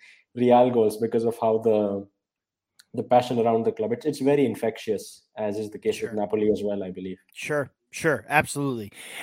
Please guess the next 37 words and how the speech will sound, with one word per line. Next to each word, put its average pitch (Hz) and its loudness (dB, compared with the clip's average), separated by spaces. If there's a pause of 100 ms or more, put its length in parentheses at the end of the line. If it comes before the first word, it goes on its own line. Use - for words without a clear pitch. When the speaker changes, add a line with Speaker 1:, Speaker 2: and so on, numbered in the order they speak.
Speaker 2:
And, 180 4
you 185 6
know, 175 6
you, 156 0
you 143 -10
can't 180 -2
abandon 147 -2
your 120 -6
hometown, 117 -8
your, 120 -6
your, 110 -6
not 113 -10
hometown, 107 -6
but 101 -10
your, 107 -2
your 101 -6
childhood 113 2
club 135 4 (320)
at 120 -8
the 120 -2
same 131 0
Speaker 1:
Yeah. - -8
Speaker 2:
time, 127 0 (460)
you 131 0
know, 117 -2
eh, - -14 (300)
getting, 143 4
like 127 -2
you 135 0
said, 120 -2
wrapped 113 -4
up 117 -6
in 117 -2
the 117 -2
emotion 110 -4
of, 101 -12
of 104 -12